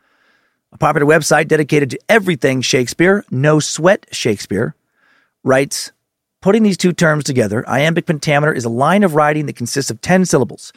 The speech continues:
in a specific pattern of an unstressed syllable, followed by a stressed syllable, or a short syllable, followed by a long symbol, uh, syllable." One example from Shakespeare's writing is "Shall I compare thee to a summer's day?" I guess that's, uh,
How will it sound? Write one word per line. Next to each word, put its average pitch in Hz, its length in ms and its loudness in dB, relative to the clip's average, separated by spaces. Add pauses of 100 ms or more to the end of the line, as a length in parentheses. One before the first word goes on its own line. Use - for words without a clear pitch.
(320)
in 131 100 -2
a 127 60 0
specific 196 480 -4
pattern 175 460 0 (180)
of 120 140 -2
an 143 40 0
unstressed 170 400 0
syllable, 139 360 -2 (160)
followed 151 240 2
by 156 140 2
a 151 60 0
stressed 139 280 -2
syllable, 135 400 -2 (320)
or 131 160 2
a 147 40 2
short 151 280 2
syllable, 139 440 0 (200)
followed 123 240 0
by 131 100 4
a 139 60 4
long 190 240 2
symbol, - 320 -12 (200)
uh, 101 120 -4
syllable." 107 400 -2 (880)
One 147 200 2
example 156 360 2
from 147 160 -2
Shakespeare's 143 460 0
writing 131 340 2
is 123 380 0 (500)
"Shall 135 220 2
I 185 300 2
compare 180 600 2
thee 113 160 -6
to 180 460 2
a 113 60 -4
summer's 160 600 0
day?" 165 440 2 (1080)
I - 60 -20
guess - 160 -8
that's, - 240 -4
uh, 107 300 0